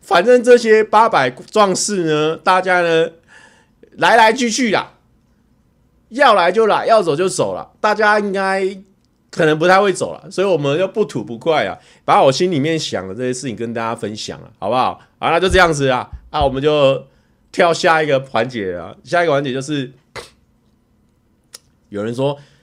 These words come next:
赛车最近比较少发限动，我跟你讲，我自己也发生到这件事情了，我怎么会人红了自然想要有自己的主导权，是这样子吗？我觉得呢，应该是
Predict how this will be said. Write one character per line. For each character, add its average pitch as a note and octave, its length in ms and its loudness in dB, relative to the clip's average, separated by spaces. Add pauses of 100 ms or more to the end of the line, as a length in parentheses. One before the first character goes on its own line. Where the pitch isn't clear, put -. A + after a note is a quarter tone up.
赛 F3+ 220 0
车 E3 180 2
最 E3 160 -2
近 D#3+ 100 -2
比 A2 60 -6
较 C3+ 60 -2
少 F#2 240 -8
发 G#2+ 180 -10
限 G2+ 240 -12
动， F2 140 -14
我 D#2+ 40 -16
跟 D3+ 120 -4
你 - 20 -4
讲， B2+ 180 -6
我 G2 60 -8
自 C#3+ 140 -4
己 D3+ 60 2
也 A2+ 40 0
发 C#3+ 260 -2
生 C#3+ 160 -2
到 D3 140 -4
这 C#3+ 180 -6
件 A2+ 140 -8
事 C3+ 160 -10
情 E2 240 -14
了， D2+ 140 -20 (480)
我 D#3+ 120 -2
怎 C#3+ 220 0
么 A#2+ 180 0
会 F#3+ 220 0 (2500)
人 D#3+ 220 2
红 D3 240 2
了 C#3 80 2
自 C#3 200 0
然 C3+ 240 0 (200)
想 - 200 -6
要 E3 100 -2
有 B2 80 -2
自 F#3+ 140 -10
己 C3+ 80 -4
的 G#2+ 80 -2
主 A2 200 -12
导 F#2 200 -12
权， D#2+ 200 -18 (760)
是 F#3 120 -16
这 G#3 120 -4
样 F#3+ 180 -2
子 C3 160 -8
吗？ A2 320 -8 (320)
我 C#3 220 2
觉 E3 240 2
得 G3+ 180 4
呢， F3+ 380 2 (260)
应 A3+ 160 -4
该 A#3 180 0
是 G#3+ 420 -4